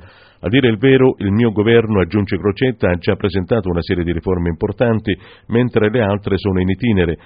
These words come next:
Da lì ricomincia il dialogo. Nessun riferimento alle richieste di nuovo governo giunte nei giorni scorsi da diverse aree del Partito Democratico. Non abbiamo parlato di rimpasto." Il segretario regionale dei Democratici Fausto Raciti, da parte sua, spiega che la prossima settimana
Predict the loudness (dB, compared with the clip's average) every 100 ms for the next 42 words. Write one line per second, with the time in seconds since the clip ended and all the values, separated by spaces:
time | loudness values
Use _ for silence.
0 | -20 _ 0 2 2 2 0 0 -2 -2
1 | -4 -2 -4 -4 -6 -8 -2 -2 0 -2
2 | 0 0 0 0 0 0 0 0 -2 -2
3 | -2 -2 -4 -2 -4 -2 -2 0 0 -2
4 | -2 -2 -2 -2 -2 -2 -6 -20 -6 -2
5 | 0 0 -2 -2 -6 -2 0 0 -4 -2
6 | -2 0 -2 -4 -4 -2 0 -2 -4 -4
7 | -6 -6 -6 -4 -4 -4 -2 -4 -4 -4
8 | -4 -6 -20 -8 0 2 2 2 0 -2
9 | -2 -2 -2 -2 -2 -2 -2 -2 -4 -6
10 | -6 -10 -10 -10 _ _ _ _ _ _
11 | _ _ -4 0 0 0 -2 0 2 2
12 | 4 4 2 0 2 2 2 0 0 -2
13 | 0 0 0 -4 -6 -4 -4 -2 -4 -2
14 | -4 -4 -4 -2 -4 -4 -4 -4 -4 -4
15 | -4 -2 -2 -2 -2 -4 -6 -6 -6 -4
16 | -6 -4 -4 -4